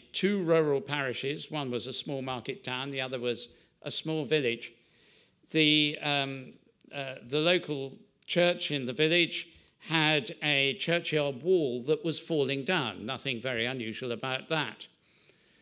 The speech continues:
And I was muttering to one of the local farmers after a service as we looked at the wall crumbling into the road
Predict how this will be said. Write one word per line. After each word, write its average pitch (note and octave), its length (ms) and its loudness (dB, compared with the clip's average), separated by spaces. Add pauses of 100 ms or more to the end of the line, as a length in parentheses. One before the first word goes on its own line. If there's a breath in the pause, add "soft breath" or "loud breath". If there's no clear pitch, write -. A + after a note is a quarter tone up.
(360 soft breath)
And F3+ 480 4
I F#3+ 160 -2
was F#3 260 0
muttering D3 680 -2
to D#3 140 -4
one E3 180 -2
of D#3 80 -2
the C#3+ 80 -2
local D#3 420 2
farmers B2+ 580 -4
after D3 340 -4
a B2+ 60 -4
service B2+ 480 0
as C#3 160 -6
we D3 140 -2
looked D#3 280 0
at C#3 140 -6
the C#3 80 -2
wall B2+ 380 -2 (180)
crumbling C#3 460 -2
into C3 300 -2
the B2+ 120 -4
road B2+ 420 0